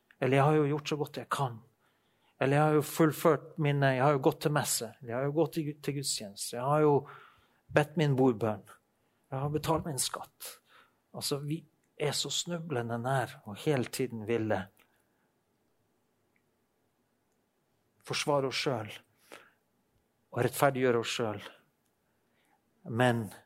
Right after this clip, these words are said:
Paulus minner efeserne på, han sa det, "For av nåde er dere frelst ved tro." Ok?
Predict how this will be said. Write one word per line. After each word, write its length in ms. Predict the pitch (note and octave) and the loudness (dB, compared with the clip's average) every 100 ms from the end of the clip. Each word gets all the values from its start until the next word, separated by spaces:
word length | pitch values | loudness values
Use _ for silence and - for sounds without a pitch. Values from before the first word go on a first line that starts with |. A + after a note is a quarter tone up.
| _ _ _ _ _ | _ _ _ _ _
Paulus 380 | D#3 D3 C#3 - | 4 4 0 0
minner 320 | C3+ C#3 B2 | 2 4 2
efeserne 400 | A2 B2 - A#2 | 0 -2 -4 -8
på, 140 | A#2 | -6
han 160 | A#2 A#2+ | -4 -2
sa 160 | - A#2+ | 0 2
det, 160 | A#2 A2 - _ _ _ _ _ _ _ _ _ _ _ _ _ _ _ _ _ _ - | 2 0 -14 _ _ _ _ _ _ _ _ _ _ _ _ _ _ _ _ _ _ -4
"For 240 | C3+ C3+ C3+ | 0 2 4
av 160 | B2+ B2+ | 4 2
nåde 640 | B2+ C#3+ D#3+ D#3 C#3+ C3+ - | 2 4 6 4 0 -2 -2
er 340 | - C3+ C#3 B2+ | 4 6 6 2
dere 300 | A#2 G#2+ A2 - | 0 -2 -2 -6
frelst 760 | - C#3+ C#3+ C3+ - - - | -2 2 4 2 0 -4 -8
ved 500 | - G#2+ B2 B2 A#2+ - | -6 0 2 2 -4 -8
tro." 260 | - B2+ A#2 A2+ - _ _ _ _ _ _ _ _ _ - | -2 -2 -2 -6 -20 _ _ _ _ _ _ _ _ _ -20
Ok? 200 | - | -12